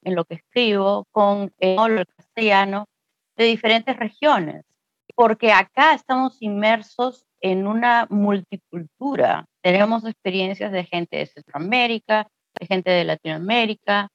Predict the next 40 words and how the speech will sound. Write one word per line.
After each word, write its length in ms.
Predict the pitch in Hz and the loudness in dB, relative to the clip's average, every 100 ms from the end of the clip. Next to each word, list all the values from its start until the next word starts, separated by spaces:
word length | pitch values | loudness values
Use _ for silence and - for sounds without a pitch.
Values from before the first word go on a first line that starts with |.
| _ - | _ -6
de 80 | 160 | -2
Venezuela, 880 | 156 151 - 240 220 208 202 190 190 | 0 0 0 2 4 4 2 0 -2
de 80 | 160 | -6
Argentina, 720 | 160 165 - 226 214 196 180 | -6 -8 -4 -4 -2 0 0
de 100 | 156 | -2
Colombia. 800 | - 165 180 208 214 190 180 180 - _ 185 | -2 0 4 4 2 0 0 0 -4 _ -10
Sobre 340 | - 233 226 | 2 4 4
todo 260 | 226 339 392 | 6 4 4
en, 140 | 320 | 0
en 140 | - 262 | 0 -2
un 80 | 277 | -2
sitio, 300 | 302 302 269 | -6 -4 0
no 140 | 277 | 0
lo 140 | 285 | 0
pensarías, 440 | 285 277 214 208 196 | -2 -2 0 0 -2
pero 120 | 175 185 | -2 0
en 60 | |
un 60 | 214 | -2
sitio 280 | 247 226 269 | -4 0 2
como 240 | 262 240 | 2 -2
Columbus, 520 | - 175 190 220 - | 2 2 4 0 -4
Ohio, 520 | 196 - 190 190 202 | -8 2 4 4 2
o 80 | 202 | 0
Chicago, 520 | 170 - - 185 202 | -2 -10 -4 0 2
Illinois, 640 | 220 196 175 175 185 208 _ _ | 0 -2 -2 0 -2 -6 _ _
es 420 | 214 214 214 _ _ | 2 2 2 _ _
súper 400 | 285 294 - 170 | 0 2 2 0
multicultural 1080 | 165 156 156 165 - 151 - 147 143 139 - | 2 -2 -4 -10 -10 -10 -6 2 4 4 -2
y 200 | - 202 _ | -4 -6 _
todas 520 | 254 262 269 262 262 | 2 4 4 2 0
esas 220 | 226 247 247 _ | -8 -12 -12 _
experiencias 800 | 190 - 220 220 214 214 220 220 | -12 -6 -4 0 0 0 -2 -2
vienen 260 | 202 202 202 | 0 -2 -4
a 120 | 190 - | -6 -6
ser 140 | 190 - | -6 -2
parte 280 | 185 180 190 | -2 -2 -6
de 120 | 170 - | -6 -8
tu 160 | 277 | -12
propia 280 | 196 185 170 | -6 -6 -6
experiencia. 640 | 165 160 156 147 151 151 | -8 -10 -8 -10 -12 -12